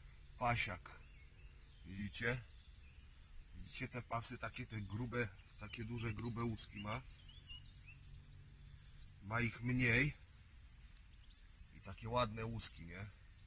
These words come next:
Zobaczcie, jaki ładny karpiorek. O, ma jakieś cztery kilo.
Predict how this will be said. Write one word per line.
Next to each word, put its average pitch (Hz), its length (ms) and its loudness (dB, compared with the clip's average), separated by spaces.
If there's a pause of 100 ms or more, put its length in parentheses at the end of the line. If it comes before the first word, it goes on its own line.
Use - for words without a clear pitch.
(800)
Zobaczcie, 92 420 -4
jaki 82 200 -10
ładny 87 280 -6
karpiorek. - 720 -8 (1080)
O, - 120 -6
ma - 240 8
jakieś 143 580 8 (100)
cztery 131 400 2
kilo. 131 420 4